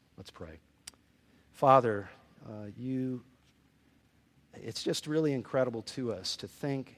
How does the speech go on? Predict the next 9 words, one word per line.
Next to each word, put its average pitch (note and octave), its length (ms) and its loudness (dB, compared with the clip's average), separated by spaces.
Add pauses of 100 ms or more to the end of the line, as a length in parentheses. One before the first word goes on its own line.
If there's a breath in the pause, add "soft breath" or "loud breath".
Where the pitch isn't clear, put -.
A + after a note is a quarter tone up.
(100)
that A2 400 -6 (1800 soft breath)
you D3 540 0 (180)
looked B2+ 560 -6
beyond A2 760 -4 (1160 soft breath)
our G#2 160 -6
sin, C#3+ 640 -4 (160)
our G2 100 -10
sinfulness, C3 1300 -6
uh, - 200 -20